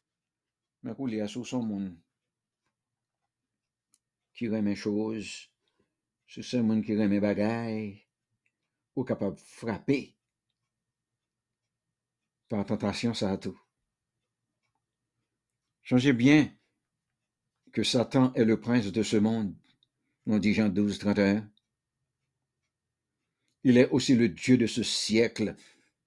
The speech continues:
dans deux Corinthiens quatre, verset quatorze. Et encore, le monde entier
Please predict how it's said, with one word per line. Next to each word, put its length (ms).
dans 200
deux 160
Corinthiens 440
quatre, 300
verset 360
quatorze. 960
Et 120
encore, 320
le 140
monde 340
entier 840